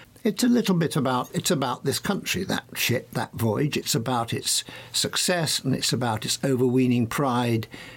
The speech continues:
in the end of the journey when they go to the Northwest Passage. And, you know, I've been around talking about this, and I don't feel that's sort of avoiding any issues. I think it's actually talking about a kind of, of Britishness, or saying, "Look,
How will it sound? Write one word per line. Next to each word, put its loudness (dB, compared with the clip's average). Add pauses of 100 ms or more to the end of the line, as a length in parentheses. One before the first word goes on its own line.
(160)
in 4
the 4
end 4
of 2
the 4
journey 4
when 4
they 2
go 2
to -6
the 0
Northwest 0
Passage. -2 (480)
And, 4
you 6
know, 6
I've 0
been 4
around 2
talking 0
about 0
this, 0
and 4
I 2
don't 0
feel 0
that's -2
sort -2
of -2
avoiding 2
any 4
issues. 0
I -2
think 0
it's -2
actually -2
talking 2
about 0 (260)
a -4
kind 2
of, 0 (440)
of -2
Britishness, 0
or 0
saying, 2
"Look, 0